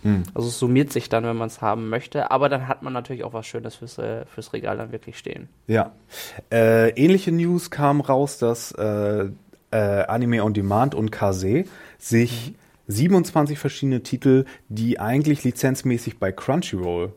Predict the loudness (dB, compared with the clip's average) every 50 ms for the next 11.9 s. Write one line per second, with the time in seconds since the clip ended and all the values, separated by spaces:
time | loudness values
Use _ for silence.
0 | _ _ -4 -4 -4 -4 -4 -6 -8 -8 -8 -8 -10 -10 -10 -10 -12 -12 -14 -16
1 | -14 -8 -4 -4 -4 -4 -4 -12 -14 -16 -14 -6 -6 0 2 2 2 2 0 -8
2 | -20 -20 _ _ _ _ -8 -6 -2 2 2 2 2 2 -2 -4 0 0 -2 -2
3 | -2 -2 0 2 2 2 0 -4 -14 -20 _ _ _ _ -14 -8 -6 -4 -2 -2
4 | 0 0 0 0 2 2 2 4 4 2 0 0 0 0 2 2 2 0 2 2
5 | 0 0 -2 -4 -6 -6 -4 -2 -4 -6 -4 -2 -2 0 0 0 0 -2 -6 -6
6 | -8 -6 -6 -6 -6 -8 -10 _ -14 -12 -10 -10 -10 -12 -14 -20 _ _ _ _
7 | _ -20 -20 _ _ _ 0 2 4 4 4 2 -2 -4 -10 -10 -8 -8 -2 -2
8 | 0 0 0 -2 -2 -2 -2 -2 -2 -4 -6 -6 -6 -6 -4 -4 -4 -4 -2 -2
9 | -2 -2 -2 -2 -2 -2 -2 -4 -4 -4 -4 -2 -2 0 0 0 0 -2 -2 -2
10 | -2 -2 -2 -2 -4 -6 -12 -20 -20 -16 -6 0 0 2 2 2 -2 0 0 -2
11 | -2 -2 -2 -4 -4 -2 -2 -4 -2 0 0 0 0 0 -2 -2 -4 -6